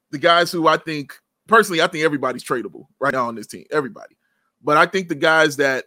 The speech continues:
they're looking at who might be willing to give up, even though they don't want to, Alex Caruso, Zach LaVine, DeMar DeRozan,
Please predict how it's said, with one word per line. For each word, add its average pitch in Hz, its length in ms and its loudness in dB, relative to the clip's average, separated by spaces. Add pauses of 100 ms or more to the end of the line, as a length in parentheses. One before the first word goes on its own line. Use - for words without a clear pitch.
they're 147 200 0
looking 147 340 -4
at 135 240 -2
who 135 300 -8 (540)
might 151 280 0
be 151 140 -6
willing 151 240 -4
to - 100 -16
give 143 220 -2
up, 170 300 -2
even 165 180 -6
though 180 80 6
they 175 100 4
don't 151 200 2
want 156 240 -4
to, 214 280 -6 (300)
Alex 175 260 2
Caruso, 160 800 -2 (340)
Zach 151 280 0
LaVine, 139 580 -6 (160)
DeMar 139 340 0
DeRozan, 131 600 -6